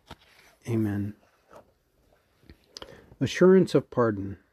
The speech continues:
Receive these words of comfort from God, from Isaiah chapter fifty-five, verses six through nine.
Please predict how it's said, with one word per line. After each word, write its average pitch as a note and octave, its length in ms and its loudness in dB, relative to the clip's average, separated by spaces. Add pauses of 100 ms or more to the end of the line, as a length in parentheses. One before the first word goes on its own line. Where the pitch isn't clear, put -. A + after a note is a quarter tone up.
(720)
Receive F3 420 6
these B2 220 2
words B2 380 2
of C3 160 -4
comfort - 480 -6
from C3 360 2
God, G2+ 420 -8 (480)
from C3+ 240 4
Isaiah B2+ 480 4
chapter G#2+ 400 -6
fifty-five, G2+ 720 -2
verses G#2+ 400 -8
six - 300 -10
through A#2+ 220 -2
nine. G2+ 360 -2